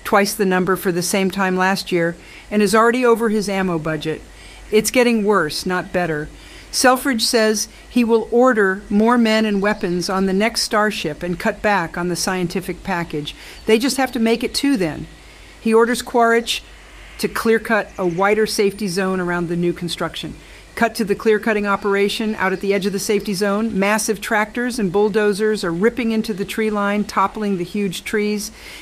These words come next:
Now we see why the equipment is so big. The trees are enormous. The dozers have plasma cutters, which rip into the trees, slashing through their gargantuan bases in a spray of fierce light and burning wood shrapnel.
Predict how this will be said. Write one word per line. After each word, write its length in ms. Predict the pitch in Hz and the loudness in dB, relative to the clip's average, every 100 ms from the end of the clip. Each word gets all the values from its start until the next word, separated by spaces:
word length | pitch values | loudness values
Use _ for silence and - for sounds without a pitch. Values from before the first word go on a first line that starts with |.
| - | -2
Now 220 | 226 262 | 2 4
we 80 | 269 | 2
see 220 | - 233 | 0 0
why 100 | 208 | 0
the 140 | 190 | 2
equipment 420 | 175 - 226 190 165 | 0 0 -2 -2 -4
is 140 | 156 | -4
so 180 | 180 170 | -4 -4
big. 300 | 170 165 151 - - | -4 -6 -8 -8 -4
The 80 | |
trees 640 | 220 - 269 277 277 269 - | -2 -2 0 4 4 2 0
are 240 | 220 220 | 0 2
enormous. 760 | 226 226 233 247 262 190 147 - | 4 4 4 4 2 0 -4 -4
The 120 | 196 | -2
dozers 580 | 170 220 262 269 277 - | 0 2 2 -2 -4 -4
have 220 | 226 185 - | -6 -8 -12
plasma 480 | - 240 262 269 214 | -6 0 0 0 -2
cutters, 460 | - 170 151 151 - - - - | -2 -6 -4 -6 -8 -16 -12 -2
which 220 | 208 - | 0 2
rip 220 | 226 226 | 2 2
into 180 | 220 208 | 0 0
the 140 | 190 | -2
trees, 480 | 196 220 196 180 175 | -2 0 2 2 0
slashing 640 | - - 214 220 214 214 208 | -4 -2 0 0 -2 -2 -2
through 260 | 220 214 | -2 -2
their 220 | 190 185 | 0 -2
gargantuan 800 | 170 180 165 190 202 208 208 185 | 0 -2 0 0 0 -2 -2 -2
bases 560 | 170 185 190 180 165 160 - - - | 0 0 0 -2 -2 -4 -12 -8 0
in 140 | 202 | 2
a 80 | 190 | 2
spray 480 | - - 208 208 208 | -2 0 2 2 2
of 120 | 170 | -2
fierce 520 | - 226 214 208 - | -6 0 0 0 -2
light 400 | 180 180 170 - | -2 0 -2 -4
and 220 | 180 170 | -4 -2
burning 480 | 185 202 202 190 170 | 0 2 2 0 0
wood 200 | 180 180 | 0 0
shrapnel. 600 | - - 156 - 151 - | -2 -6 -6 -8 -10 -10